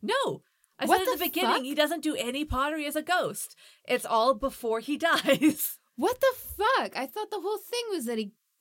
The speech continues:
Speaker 1: No. The only other
Speaker 2: ghost
Speaker 1: time
Speaker 2: gropes her.
Speaker 1: he does pottery, tw-,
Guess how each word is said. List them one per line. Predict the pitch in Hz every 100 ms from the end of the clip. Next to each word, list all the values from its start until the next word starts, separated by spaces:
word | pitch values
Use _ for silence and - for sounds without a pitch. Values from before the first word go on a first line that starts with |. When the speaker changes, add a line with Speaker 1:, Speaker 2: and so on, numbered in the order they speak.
| _ _ - _
Speaker 1:
No. | - 339 349 - _ _ _ 277
The | 269
only | 269 302 349
other | 277 277 302
Speaker 2:
ghost | 220 277
Speaker 1:
time | 285
Speaker 2:
gropes | 190 170 -
her. | 165 147 -
Speaker 1:
he | 247 277
does | 226 247 294 - - - -
pottery, | 262 254 240 226
tw-, | -